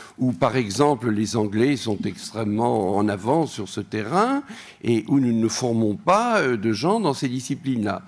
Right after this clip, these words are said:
Euh, pourquoi ne formons-nous pas de gens dans ces disciplines-là ? C'est parce que, euh, ce sont des disciplines où on ne fait pas carrière.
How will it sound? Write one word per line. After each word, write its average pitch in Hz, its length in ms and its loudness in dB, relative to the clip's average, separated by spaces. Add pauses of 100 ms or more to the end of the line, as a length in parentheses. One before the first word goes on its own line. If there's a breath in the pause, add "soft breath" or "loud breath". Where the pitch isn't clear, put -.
(560 loud breath)
Euh, 101 140 -2
pourquoi 175 420 2
ne 175 120 4
formons-nous 139 420 2
pas 127 340 2
de 117 140 0
gens 113 260 2
dans 104 120 0
ces 110 140 -2
disciplines-là ? 110 800 -4
C'est - 160 -2
parce 117 320 -6
que, 262 440 0 (420 loud breath)
euh, 110 160 4
ce 139 160 -2
sont 143 180 0
des 117 120 0
disciplines 117 560 -2
où 165 100 4
on 160 60 4
ne 151 100 2
fait 139 140 0
pas 233 120 2
carrière. 214 760 0